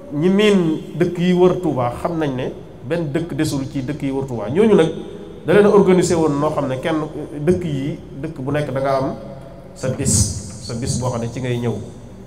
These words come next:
Pour liggéey si. Jote wut ak nag addiya yi dara, dara, dara, dara. Voilà, da nga am sa bis nga xam ne ci ngay ñëw ngir liggéey si. Loolu nag bokkut ak nombre personne bi nga xam ne dañoo dëkkoon ci jumaa ji,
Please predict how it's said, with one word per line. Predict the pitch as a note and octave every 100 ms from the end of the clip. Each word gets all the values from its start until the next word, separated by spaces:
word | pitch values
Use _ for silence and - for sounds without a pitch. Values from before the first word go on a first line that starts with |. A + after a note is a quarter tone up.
| - - - - - - - - - - -
Pour | - C3+
liggéey | C3 B2 A2+
si. | - - - - - - - -
Jote | G3+ A#3
wut | A3+ G#3+
ak | F#3+
nag | D3+ E3+ F3
addiya | F#3 F3+ C3 D3 C#3+
yi | C3 A#2
dara, | C#3+ C#3
dara, | A#2+ C3+ A#2+
dara, | B2 A#2
dara. | B2 F#2+ - - - - - -
Voilà, | G#2+ G#2+
da | B2
nga | C3+
am | B2
sa | C#3
bis | A2+ G#2 - - - - - -
nga | B2
xam | C3
ne | C3+
ci | D3
ngay | D3+ C3+
ñëw | C3 - - - - - - -
ngir | C#3
liggéey | C#3+ D3 C3
si. | - -
Loolu | D#3 G3+
nag | G3+ -
bokkut | F3 - F3
ak | D3+ - - - C#3+
nombre | F#3+ G#3 F#3+ F3+
personne | F3 - E3 C#3
bi |
nga | F3+
xam | E3
ne | D3
dañoo | D#3 D3+
dëkkoon | D#3+ E3 D3
ci | C#3
jumaa | C#3
ji, | A#2+